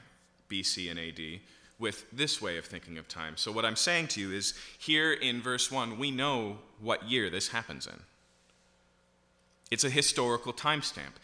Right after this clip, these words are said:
The book of Daniel has been full of them. The book of Luke is full of them. The book of Isaiah is full of them, okay? It sets intentionally here the story in history.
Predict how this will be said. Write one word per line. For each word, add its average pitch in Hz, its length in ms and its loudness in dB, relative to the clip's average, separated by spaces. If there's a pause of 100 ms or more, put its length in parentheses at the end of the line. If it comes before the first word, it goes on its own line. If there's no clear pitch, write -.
(180)
The 127 80 0
book 156 160 2
of 135 140 0
Daniel 135 360 4
has 127 280 -2
been 131 260 -2 (160)
full 175 300 4
of 104 100 0
them. 76 220 -4 (260)
The 127 80 2
book 135 160 4
of 135 140 0
Luke 147 360 -2
is 117 200 0
full - 420 0
of 123 120 2
them. 95 180 -4 (180)
The 120 80 -4
book 139 160 -2
of 139 100 -2
Isaiah 131 460 6
is 113 240 0
full 160 340 0
of 110 140 0
them, 71 220 -10 (380)
okay? 92 420 -10 (420)
It - 280 2
sets - 960 6
intentionally 120 840 2
here 101 320 0
the 101 100 -4
story 104 720 2 (260)
in 147 300 6
history. 85 680 0